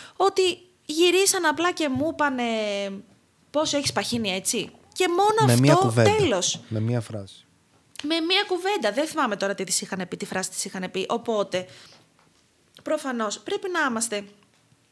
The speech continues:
Speaker 1: συγγνώμη. Οπότε, προφανώς, πρέπει να είμαστε πολύ προσεκτικοί πώς θα μιλήσουμε στον άλλον απέναντι. Εγώ, το πόσο βάρος έχεις, αν έχεις παχύνει, τι τρως και τι δεν τρως, είναι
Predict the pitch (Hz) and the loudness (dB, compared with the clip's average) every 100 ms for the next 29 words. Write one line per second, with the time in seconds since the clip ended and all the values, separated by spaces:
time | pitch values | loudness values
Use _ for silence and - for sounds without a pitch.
0 | _ _ _ - - 208 220 190 - - | _ _ _ -6 -4 -2 -2 -4 -10 -14
1 | - - 277 269 320 330 320 214 214 202 | -4 0 2 2 2 0 2 0 0 -2
2 | - - 330 330 277 240 214 214 226 - | -4 -2 -2 0 2 2 2 -2 -6 -6
3 | 381 392 415 415 381 311 - 214 185 151 | -2 2 2 2 0 0 -4 -8 -8 -10
4 | - - - - 311 302 254 233 226 214 | -12 -18 -20 -2 0 2 0 0 0 0
5 | 196 190 190 190 190 180 180 185 170 175 | -2 -6 -6 -4 -4 -6 -6 -4 -4 -6
6 | 185 - 294 254 262 247 254 254 339 349 | -4 0 0 2 0 0 -2 -2 -4 -2
7 | 320 330 330 - 285 262 262 196 285 320 | 0 0 0 0 0 -2 -4 -4 -4 -2
8 | 302 262 - 226 262 233 185 190 285 320 | -4 -4 -2 -2 -2 -4 -4 -6 -4 -2
9 | 311 269 254 226 180 185 - - - - | -2 -4 -6 -4 -2 -4 -6 -10 -14 -6
10 | 571 523 | -4 -2